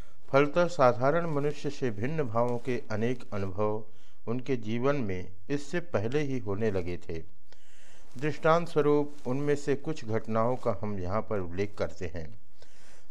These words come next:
नरेंद्र नाथ कहते थे, जन्म से ही नींद आने पर आंखें मूंदते ही भ्रूमध्य में एक अपूर्व ज्योति बिंदु दिखाई पड़ता था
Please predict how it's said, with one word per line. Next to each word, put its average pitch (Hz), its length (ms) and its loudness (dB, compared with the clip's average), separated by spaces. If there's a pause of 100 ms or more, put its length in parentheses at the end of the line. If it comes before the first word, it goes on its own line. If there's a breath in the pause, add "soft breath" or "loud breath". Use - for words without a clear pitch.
नरेंद्र 151 400 2
नाथ 131 80 2
कहते 120 440 0
थे, 90 500 -2 (220)
जन्म 160 400 2
से - 180 0
ही 127 200 0
नींद 135 420 0
आने 113 240 0
पर 90 360 0 (500 soft breath)
आंखें 131 360 0
मूंदते 131 480 0
ही 147 180 0
भ्रूमध्य 135 580 0
में 131 280 0
एक 127 260 0 (120)
अपूर्व 156 360 0
ज्योति 127 380 0
बिंदु 104 320 -2
दिखाई 95 380 -2
पड़ता 90 380 -2
था - 360 -2